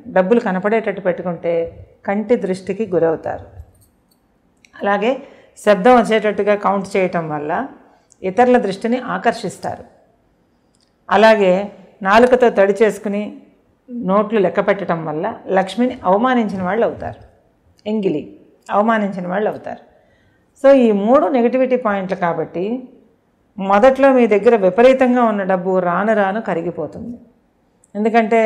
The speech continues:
ఇన్సల్ట్ చేసిన వాళ్ళ దగ్గర ఉన్నాం కదా, మనుషులమే ఉండము. అటువంటప్పుడు అత్యంత వైభవపేతంగా ఉండే లక్ష్మీదేవి ఎందుకు ఉంటుంది ఇండియన్ కల్చర్ ప్రకారం? కనుక ఈ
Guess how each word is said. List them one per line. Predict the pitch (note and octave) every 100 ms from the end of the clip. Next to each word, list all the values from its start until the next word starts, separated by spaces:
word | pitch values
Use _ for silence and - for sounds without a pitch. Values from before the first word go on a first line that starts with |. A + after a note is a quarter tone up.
| G#3+ G#3
ఇన్సల్ట్ | G#3 A#3+ A#3
చేసిన | G#3+ G#3 G#3+
వాళ్ళ | G#3 G3
దగ్గర | F#3+ G3 F#3+
ఉన్నాం | F3+ G#3 G#3+
కదా, | F3+
మనుషులమే | F3 F3 F3 A#3+ C4+
ఉండము. | B3+ F#3 D#3+ D#3 - _ _ _ _ _ _ _
అటువంటప్పుడు | G3+ A3 A3+ A3 A3+ A3 G3 G#3 - _ _ -
అత్యంత | F#3 A#3+ A3 G#3+
వైభవపేతంగా | G3 G3 G#3 B3 B3 A#3+ A#3 A#3 A3+
ఉండే | G#3+ G3+
లక్ష్మీదేవి | G3 F#3 A#3 A3+ G#3 G3+
ఎందుకు | F#3+ F#3+
ఉంటుంది | E3+ D#3+ D#3+ G3 _ _ _
ఇండియన్ | G3 F#3 F#3
కల్చర్ | F3 F3 E3+ -
ప్రకారం? | D#3+ D#3+ D#3 F3+ - _ _ _ _ _ _ -
కనుక | E3 D#3 A#3 D#4 - _ _ _ _ _
ఈ | G3